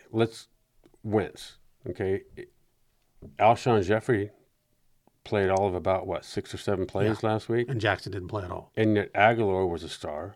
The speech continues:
Speaker 2: Mm-hmm.
Speaker 1: Uh, Ertz was a star.
Speaker 2: Mm-hmm.
Speaker 1: So he can make whatever he's got around him work. And he himself, when he runs the ball,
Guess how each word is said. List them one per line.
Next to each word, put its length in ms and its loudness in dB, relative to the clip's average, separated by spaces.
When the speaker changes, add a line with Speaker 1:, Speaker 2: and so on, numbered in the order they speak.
Speaker 2:
Mm-hmm. 640 -6
Speaker 1:
Uh, 540 0
Ertz 280 6
was 140 -6
a 80 -10
star. 440 -12
Speaker 2:
Mm-hmm. 240 -4
Speaker 1:
So 460 4
he 240 2
can 220 4
make 240 4
whatever 320 6
he's 160 2
got 200 2
around 340 0
him 220 -12
work. 380 0
And 180 -2
he 180 4
himself, 720 2
when 160 2
he 60 4
runs 260 0
the 80 -6
ball, 440 -6